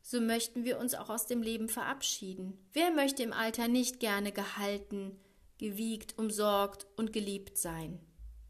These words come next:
In diesem Sinne, horch genau hin, was und wann dein Baby zu dir spricht und nicht, wann eine Vorgabe etwas regulieren möchte.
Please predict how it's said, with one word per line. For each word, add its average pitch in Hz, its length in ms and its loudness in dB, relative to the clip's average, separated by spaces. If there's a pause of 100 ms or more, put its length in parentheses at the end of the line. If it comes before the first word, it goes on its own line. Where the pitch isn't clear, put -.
(720)
In 247 140 0
diesem 233 280 2
Sinne, 190 380 -4 (960)
horch 269 340 6
genau 233 400 4
hin, 208 420 0 (160)
was 240 400 6
und 294 200 0
wann 226 260 4
dein 240 220 2
Baby 233 340 0
zu - 180 -4
dir 180 160 -2
spricht - 460 -4
und 254 180 -2
nicht, 359 260 0
wann 220 140 2
eine 202 200 0
Vorgabe 202 600 0
etwas - 400 -4
regulieren 190 560 -4
möchte. 165 420 -8